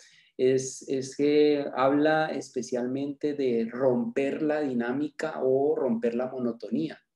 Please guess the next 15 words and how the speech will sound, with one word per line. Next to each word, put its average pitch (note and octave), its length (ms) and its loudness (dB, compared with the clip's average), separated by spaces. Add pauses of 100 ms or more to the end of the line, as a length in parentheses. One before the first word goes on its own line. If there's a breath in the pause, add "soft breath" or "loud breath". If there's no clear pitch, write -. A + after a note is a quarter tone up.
De A2 200 -4
eso A#2 240 -6
habla A#2+ 240 -4
la A2+ 120 -6
anomalía, G#2+ 640 -8
¿no? B2 100 -16 (140)
La A#2 80 -10
anomalía A2 460 -4
es A#2+ 100 -8
eso, A2+ 280 0 (100)
es A2+ 160 -4
romper D3+ 380 0
la C#3+ 200 -2
monotonía, B2 680 -6
la, A2 160 -10